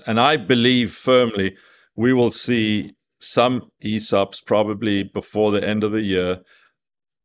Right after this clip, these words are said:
or soon thereafter. And then it's, I think it'll start mushrooming, uh, because at the end of the day, an esop can get you what private equity can get you, and you keep your firm.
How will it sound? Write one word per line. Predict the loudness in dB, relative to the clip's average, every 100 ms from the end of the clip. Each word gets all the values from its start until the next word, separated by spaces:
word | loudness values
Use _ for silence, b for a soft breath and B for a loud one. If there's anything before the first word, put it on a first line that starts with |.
| _
or | -2 -2
soon | -2 0 0 2
thereafter. | 2 4 4 4 4 0 -4 -6 -6 -12 _ _ _ _
And | -4 -2
then | -2
it's, | -2 -4 -4 -4 -2
I | -2
think | -2 -2 -2
it'll | -2
start | -2 -2 -2 -2
mushrooming, | -4 -6 -4 -6 -6 -8 -12 _ b b b -16
uh, | -10 -8
because | -4 -4 0 2 2 0 -8 _ _ _ _ _ -10
at | 0
the | 2
end | 2 2
of | 2
the | 2
day, | 4 4 2 -2 -10 -20 _ _ -10
an | -6 -4
esop | -4 -2 -2 -2 -4
can | -6
get | 0 2 2 0
you | -4 -4 -4
what | -8 -2
private | 0 2 0 -2
equity | -4 -4 -4 -4
can | -4 -8
get | -2 -2 -2 -2
you, | -2 -2 _ _ _ _ _ _ _ _ _ _ 0
and | 0 2 0
you | -2
keep | -2 -2 0
your | 0 0
firm. | 2 2 0 -6